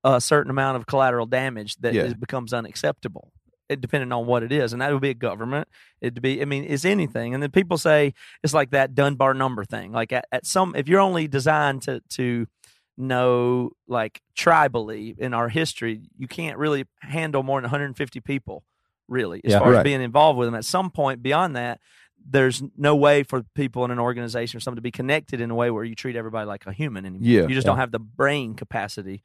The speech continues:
Speaker 2: Yeah.
Speaker 1: to, to, for it to be, "Oh, this president cares about this employee,"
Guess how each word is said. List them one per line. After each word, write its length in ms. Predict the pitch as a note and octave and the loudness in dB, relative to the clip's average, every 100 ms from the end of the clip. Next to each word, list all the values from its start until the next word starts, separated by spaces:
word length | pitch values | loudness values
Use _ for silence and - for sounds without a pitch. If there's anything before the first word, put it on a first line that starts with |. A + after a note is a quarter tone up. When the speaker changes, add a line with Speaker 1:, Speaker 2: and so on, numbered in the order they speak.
| _ | _
Speaker 2:
Yeah. 200 | B2 G#2 | 8 8
Speaker 1:
to, 220 | E2 A2 _ - | 4 -4 _ -16
to, 100 | - | -6
for 200 | - C#3 | 2 4
it 100 | A2+ | 2
to 220 | - B2 A#2 | -2 -6 -4
be, 400 | C3 B2 A2 - _ _ - | -4 -4 -8 -12 _ _ 2
"Oh, 340 | D3+ D3 C3 | 6 8 6
this 180 | A#2+ C3+ | 4 -2
president 440 | - C#3+ B2+ B2 - | 2 0 0 -8 -8
cares 220 | B2 A2+ | -8 -8
about 260 | A2+ A2+ - | -6 -8 -6
this 180 | A#2 - | -10 -8
employee," 720 | A#2 - A#2+ A2 G#2 F#2 | -10 -2 0 0 -2 -6